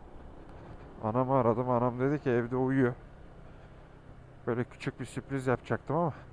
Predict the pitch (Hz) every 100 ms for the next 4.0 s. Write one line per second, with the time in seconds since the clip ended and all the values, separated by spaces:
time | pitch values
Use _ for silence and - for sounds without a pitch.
0 | - - - - - - - - - 156
1 | - 160 - 151 151 - - 165 185 -
2 | - - - - - 127 - - - 127
3 | 120 127 131 131 117 107 113 135 202 190